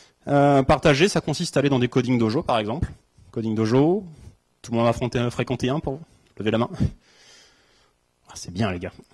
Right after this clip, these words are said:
Et les filles aussi, d'ailleurs, j'ai pas vu si des filles levaient la main, mais je suis sûr que oui. Euh, le principe de coding dojo, voilà, c'est, c'est un peu l'extension du code kata, c'est de se retrouver entre développeurs pour essayer de résoudre un problème ou plusieurs problèmes,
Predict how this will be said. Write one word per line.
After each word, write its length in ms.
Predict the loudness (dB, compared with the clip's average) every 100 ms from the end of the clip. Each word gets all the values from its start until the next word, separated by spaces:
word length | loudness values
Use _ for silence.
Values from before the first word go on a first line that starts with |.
| _ _ -12
Et 80 |
les 80 | -10
filles 160 | -6 -6
aussi, 180 | -4 -4
d'ailleurs, 160 | -4
j'ai 100 | -6
pas 80 | -10
vu 60 | -10
si 100 | -10
des 80 |
filles 220 | -8 -6 -6
levaient 100 | -4
la 80 |
main, 120 | -4 -6
mais 100 | -10
je 60 | -12
suis 100 | -8
sûr 160 | -6 -2
que 80 |
oui. 120 | -4 -6 -16 -20 -20 _ _ _ _ -20 -20 -20 -20 -20 -20 -20 _ _ 4
Euh, 240 | 8 8
le 80 | 8
principe 240 | 4 2
de 60 | 2
coding 280 | 4 4 6
dojo, 280 | 6 6
voilà, 180 | 4 2
c'est, 440 | 0 -2 2 4 4
c'est 140 | 2
un 60 | 2
peu 80 |
l'extension 360 | 0 2 0 2
du 120 | 2
code 160 | 2 0
kata, 380 | 0 2 0 0
c'est 200 | -2 0
de 140 | 0
se 160 | 4 6
retrouver 560 | 6 4 0 0 2
entre 420 | 0 -2 -2 0
développeurs 480 | 2 2 0 0 -4
pour 160 | -4 -8
essayer 220 | -2 0
de 80 | 2
résoudre 340 | 4 2 2
un 60 | 2
problème 420 | 2 2 2 0
ou 60 | -4
plusieurs 280 | -4 -4
problèmes, 380 | -6 -4 0 0